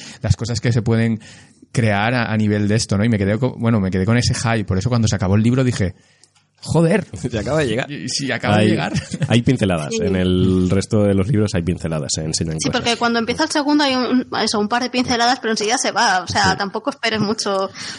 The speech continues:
Speaker 3: por esa parte.
Speaker 1: Y ta-, también me parece muy interesante que, claro, lo que decíamos, eh, si ella hubiera, la nave no la hubieran asaltado, y hubiera llegado con sus amiguitos de la transición, y, y, y luego ya estaría por allí,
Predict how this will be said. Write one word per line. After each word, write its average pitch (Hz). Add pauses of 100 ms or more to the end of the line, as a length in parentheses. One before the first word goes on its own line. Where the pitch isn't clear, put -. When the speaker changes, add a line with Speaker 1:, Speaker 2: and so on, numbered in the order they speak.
Speaker 3:
por 214
esa 202
parte. 214
Speaker 1:
Y 131
ta-, -
también 120
me 196
parece 185
muy 160
interesante 143
que, 107
claro, 110
lo 98
que 101
decíamos, 98
eh, 95
si 98
ella 135
hubiera, 139 (400)
la 101
nave 117
no 131
la 127
hubieran 117
asaltado, 113
y 104
hubiera 104
llegado 104
con 98
sus -
amiguitos 101
de 101
la 95
transición, 107
y, 107
y, 101 (600)
y 135
luego 110
ya 110
estaría 110
por 110
allí, 117